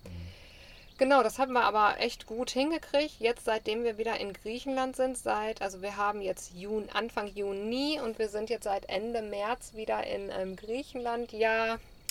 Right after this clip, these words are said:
Speaker 2: was soll ich sagen? Es hat mich auch wieder eingeholt. Also da hat es mich wieder eingeholt oder uns beide auch, denn wir, ähm,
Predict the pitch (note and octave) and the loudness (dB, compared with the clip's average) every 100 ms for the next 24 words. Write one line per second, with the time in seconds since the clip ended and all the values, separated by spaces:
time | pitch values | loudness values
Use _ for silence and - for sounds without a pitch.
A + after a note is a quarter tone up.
0 | - G#3 - F#3+ F#3 - - - A3 A#3 | -2 -2 4 4 4 0 2 4 4 2
1 | A#3 A#3 A#3 - - - - - - - | 2 -2 -2 -8 -18 -16 -16 -16 -18 -8
2 | A3+ - C4 - - G#3+ A3+ - G3+ G#3 | -6 2 2 2 -4 -4 -2 2 2 2
3 | G3 G3 - - F#3 B3+ C#4+ C4+ C4+ C4 | 0 -2 -2 0 0 0 -2 2 6 6
4 | C4 C#4 C#4 - - - - - - - | 8 6 4 -12 -16 -12 -8 -8 -10 -12
5 | - - _ _ _ _ - - - - | -16 -20 _ _ _ _ -20 -18 -16 -14
6 | - - - - - - G3 F#3 F3+ F#3+ | -14 -14 -12 -10 -10 0 6 8 8 6
7 | G3 A3 A#3 G3+ G3+ F#3 - - A3+ B3 | 6 4 4 2 4 4 4 6 6 6
8 | A#3 A3+ G3+ G3+ G#3 G#3 - F3 - - | 6 6 6 6 6 2 2 4 4 6
9 | G3 A#3+ C#4 - - E3+ A3+ A#3+ - G3+ | 6 8 4 2 6 8 10 8 8 8
10 | G#3+ G#3+ - F3+ G3+ G3+ F#3+ G3 F#3+ - | 8 6 4 4 4 0 4 6 6 4
11 | F#3 F#3 F3+ F3+ | 4 2 0 -2